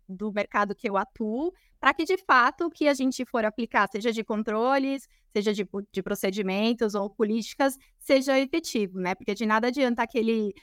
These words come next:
checklist do programa ideal de compliance, lá, compliance em dez passos, se aquilo não se aplicar pra, pro seu cenário, pro seu segmento, pro mercado em que você atua. Então, acho que a questão da avaliação de riscos,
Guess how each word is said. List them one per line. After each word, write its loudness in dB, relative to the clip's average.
checklist 0
do 0
programa 0
ideal 0
de -12
compliance, 0
lá, 0
compliance -4
em -10
dez -4
passos, 2
se 0
aquilo 0
não 0
se -2
aplicar 0
pra, 6
pro -2
seu 0
cenário, 2
pro -6
seu -4
segmento, -2
pro -10
mercado -2
em -4
que -8
você 0
atua. 0
Então, -2
acho 0
que -4
a 0
questão 0
da 2
avaliação 0
de -4
riscos, -4